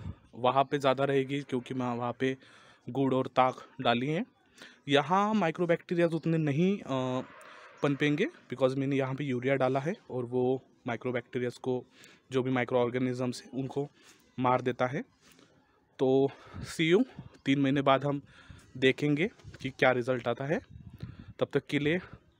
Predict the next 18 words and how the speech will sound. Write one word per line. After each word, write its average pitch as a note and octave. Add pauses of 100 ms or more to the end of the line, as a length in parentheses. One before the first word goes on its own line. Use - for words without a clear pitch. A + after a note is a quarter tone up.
(640)
आप B2
मेरे C3
वीडियो C3
को C3
लाइक B2
कर C3+
सकते C#3
हैं, D#3
सब्सक्राइब C3+
करें C#3
मेरे C#3
चैनल C#3
को, - (120)
और C3+ (160)
जिनको C#3
भी F3+
ज़रूरत C3+
हो D#3+